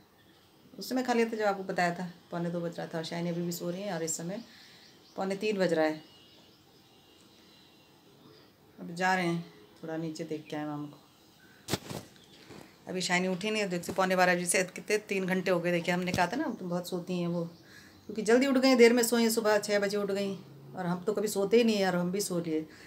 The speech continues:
मतलब, अ, ले-, ऐसे ही लेटे थे, थोड़ा अंधेरा करके रूम में, अ, ताकि अच्छा सा लगे, क्योंकि शाइनी सो रही है तो हम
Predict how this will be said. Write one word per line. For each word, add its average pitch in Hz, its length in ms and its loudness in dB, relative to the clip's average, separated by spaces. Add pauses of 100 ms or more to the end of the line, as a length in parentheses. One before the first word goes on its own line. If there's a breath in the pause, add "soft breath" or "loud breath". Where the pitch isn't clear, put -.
(440 loud breath)
मतलब, 185 220 -2
अ, - 720 -4
ले-, 165 160 -4
ऐसे 190 240 2
ही 233 60 2
लेटे 220 240 6
थे, 254 260 4
थोड़ा 202 340 -4
अंधेरा 196 280 4
करके 196 340 -2
रूम 185 180 -4
में, 196 140 -4
अ, 196 60 -18 (640 loud breath)
ताकि 175 400 -4
अच्छा 180 200 -4
सा 185 120 -4
लगे, 175 320 -2
क्योंकि 170 420 -8
शाइनी 175 280 -4
सो 175 160 -2
रही 170 80 -4
है 175 60 -6
तो 175 400 -8
हम 170 460 -4